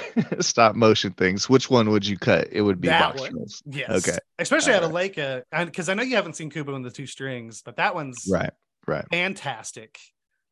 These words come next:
Speaker 2: Love Coraline. Love me some Paranorman. Um, oh, and to be fair, so I've heard a lot of mi-, mixed things on Mi-,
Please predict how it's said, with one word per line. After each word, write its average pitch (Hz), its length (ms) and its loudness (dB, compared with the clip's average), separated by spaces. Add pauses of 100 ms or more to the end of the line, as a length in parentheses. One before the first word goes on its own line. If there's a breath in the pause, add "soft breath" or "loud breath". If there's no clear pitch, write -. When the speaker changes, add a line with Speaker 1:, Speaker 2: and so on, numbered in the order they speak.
Speaker 2:
Love 160 260 -4
Coraline. 139 960 -6
Love 147 340 -6
me 170 140 -6
some 147 200 -12
Paranorman. 113 760 -16 (420 soft breath)
Um, 120 380 -10
oh, 196 140 4
and 185 120 -2
to 165 80 -8
be 185 120 -4
fair, 165 540 -2
so 160 220 0
I've 165 180 0
heard 180 180 -2
a 147 60 -4
lot 151 200 0
of 147 80 -4
mi-, 147 140 -8 (120)
mixed 143 260 -8
things 147 220 -6
on 123 160 -6
Mi-, 143 80 -6